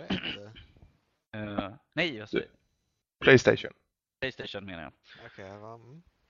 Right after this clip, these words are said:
Speaker 2: Så, men,
Speaker 3: Vad är
Speaker 2: eh,
Speaker 3: det som gör att just Shadowrun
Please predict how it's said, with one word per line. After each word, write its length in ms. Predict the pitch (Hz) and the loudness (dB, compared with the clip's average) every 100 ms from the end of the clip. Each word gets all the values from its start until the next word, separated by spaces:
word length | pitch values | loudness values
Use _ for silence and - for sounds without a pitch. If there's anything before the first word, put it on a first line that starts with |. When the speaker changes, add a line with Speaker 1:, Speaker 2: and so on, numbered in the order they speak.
| _ | _
Speaker 2:
Så, 420 | - 101 101 101 104 - - _ | -4 -2 -2 -4 -8 -16 -20 _
men, 260 | - 117 120 | -10 -6 -2
Speaker 3:
Vad 140 | 120 | 2
är 140 | 139 160 | 6 6
Speaker 2:
eh, 60 | |
Speaker 3:
det 80 | 165 | 6
som 200 | 170 156 | 0 -2
gör 220 | 151 143 | 2 4
att 160 | 135 131 | 4 2
just 200 | 135 - - | -6 -8 -2
Shadowrun 600 | 135 120 110 - 78 | -2 -2 -4 -8 -10